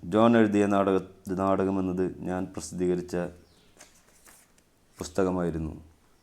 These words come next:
മനുഷ്യനായി വളരുക. നാടകം വീണ്ടും തിരുത്തി എഴുതേണ്ട ബെജിനും ഞാൻ തന്നെയാണ്. അഭിയേട്ടൻ സേവ്യർ കലാകാരൻ, എല്ലാം നിയന്ത്രിക്കുന്നവൻ. ഷാപ്പ് അഭിയേട്ടൻ്റെ വീട്. അപ്പോൾ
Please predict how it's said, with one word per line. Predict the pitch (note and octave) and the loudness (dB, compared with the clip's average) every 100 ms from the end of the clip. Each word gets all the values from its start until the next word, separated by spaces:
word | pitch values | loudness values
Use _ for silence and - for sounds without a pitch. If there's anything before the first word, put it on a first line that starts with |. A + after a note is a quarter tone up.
| _ | _
മനുഷ്യനായി | - G2 F#2 F#2+ F#2 | -4 -4 -4 -4 -2
വളരുക. | F2 E2+ D#2+ C#2+ - - _ _ | -2 -2 -4 -8 -14 -20 _ _
നാടകം | G2+ G2+ G#2 G#2 G#2+ | -2 4 4 4 4
വീണ്ടും | G#2 G2 G2 | 2 0 0
തിരുത്തി | G#2 F#2+ G2 | 0 -2 0
എഴുതേണ്ട | G2 F#2 F#2 | 0 2 0
ബെജിനും | F#2 F#2 F2 F2+ F2 - | 0 -2 -2 -2 -4 -8
ഞാൻ | - F2 F2 | -6 -6 -4
തന്നെയാണ്. | F2 E2+ E2 D#2+ E2 - - _ _ - | -4 -4 -6 -8 -12 -16 -20 _ _ -6
അഭിയേട്ടൻ | F#2 G2 F#2+ F#2+ | -2 2 2 0
സേവ്യർ | F#2+ F#2 F#2 F2+ | 0 0 2 0
കലാകാരൻ, | F2 F2 E2+ E2+ D2+ D#2+ - | -2 -2 -2 -2 -6 -10 -8
എല്ലാം | F2 F#2 F#2+ G2 | -4 -2 0 0
നിയന്ത്രിക്കുന്നവൻ. | F#2+ F#2 E2+ E2 E2 D#2 - - - | 0 -2 -4 -4 -6 -8 -12 -20 -4
ഷാപ്പ് | F#2 F2+ F#2+ F#2+ - | -2 -2 -2 -2 -2
അഭിയേട്ടൻ്റെ | F2 F2+ E2+ F2 F2 | -4 -2 -4 -4 -2
വീട്. | E2 D2+ D#2 D#2+ _ _ _ _ _ _ _ _ _ _ _ _ _ _ _ _ _ _ _ _ _ - _ _ _ _ _ _ _ | -4 -6 -10 -18 _ _ _ _ _ _ _ _ _ _ _ _ _ _ _ _ _ _ _ _ _ -20 _ _ _ _ _ _ _
അപ്പോൾ | A#2 | -4